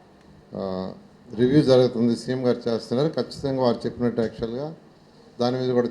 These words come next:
తీసుకుంటామని తెలియజేస్తూ, మాకు సోమశిల డ్యామ్ అక్కడ కొంత వర్క్ పెండింగ్ ఉంది, వాళ్ళు ఏదో ప్రాబ్లమ్స్ ఉన్నాయన్నారు, దాని మీద నేను, మంత్రివర్యులు, ఆ కన్సర్న్ అధికారులు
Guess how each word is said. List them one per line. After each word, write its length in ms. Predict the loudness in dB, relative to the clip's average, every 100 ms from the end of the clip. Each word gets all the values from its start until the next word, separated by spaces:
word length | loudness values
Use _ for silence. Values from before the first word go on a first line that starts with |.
| -4
తీసుకుంటామని 580 | -10 -10 -6 -4 -4 -6
తెలియజేస్తూ, 540 | -4 -2 -4 -6 -8 -12 -14 -20 -20 -20 -20 -20 -20 -20 -20 -20 -16 -8
మాకు 240 | -6 -4 -4 -4 -2
సోమశిల 500 | 2 2 4 4 8 8 8 4 0 4
డ్యామ్ 240 | 4 4 -2 -18 -20 -20 -20 -20 -20 -20 -20 -20 -18 -12
అక్కడ 160 | -6 -6 -4
కొంత 160 | -6 -2 -2
వర్క్ 240 | 0 -2 -2
పెండింగ్ 440 | -2 -2 -4 -4 -4
ఉంది, 180 | -4 -6 -8 -20 -20 -20 -20 -20 -20 -20 -20 -10 -2
వాళ్ళు 160 | 0 2
ఏదో 100 | 0 -2
ప్రాబ్లమ్స్ 460 | 0 0 -2 -8 -2
ఉన్నాయన్నారు, 460 | 2 4 4 0 -2 -8 -6
దాని 180 | -4 -2 -2
మీద 140 | -2 0 0
నేను, 200 | -2 -2 -2
మంత్రివర్యులు, 640 | -4 -4 0 0 0 -4 -8 -12 -20 -20 -20 -10
ఆ 40 | -8 -6
కన్సర్న్ 360 | -6 -4 -2 -2
అధికారులు 500 | -2 -2 -2 -2